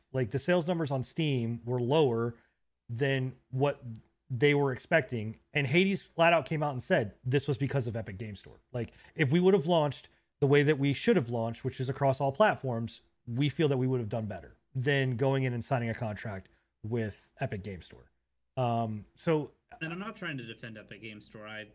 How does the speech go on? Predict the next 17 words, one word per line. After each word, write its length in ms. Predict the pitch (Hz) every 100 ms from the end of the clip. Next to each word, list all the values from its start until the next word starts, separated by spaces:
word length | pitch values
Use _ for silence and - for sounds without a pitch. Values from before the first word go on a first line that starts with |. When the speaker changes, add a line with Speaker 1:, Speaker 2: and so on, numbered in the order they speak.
| -
Speaker 2:
think 320 | - 107 98 -
that 180 | 107 101
whole 280 | 110 104 101 - _ _ _ _ _ _ _ _
system 800 | - - - 123 110 - 104 107
is 560 | 110 104 101 101 - - _ _
<clears throat> 340 | 113 175 151 110
crooked 520 | - 120 - 107 104 - _ _ -
to 100 | 127
begin 440 | 110 101 123 113
with. 200 | 101 98 - _ _ _ _ _ 135
I'm 180 | 156
just 220 | 151 143 -
saying, 600 | 135 120 113 110 113 - 110
as 440 | 107 104 104 - 110
a 420 | 107 104 101 98 - _ _ _ _
small 680 | - - 127 117 110 104 - _ _ _ _ _ 123
dev, 400 | 123 113 104 104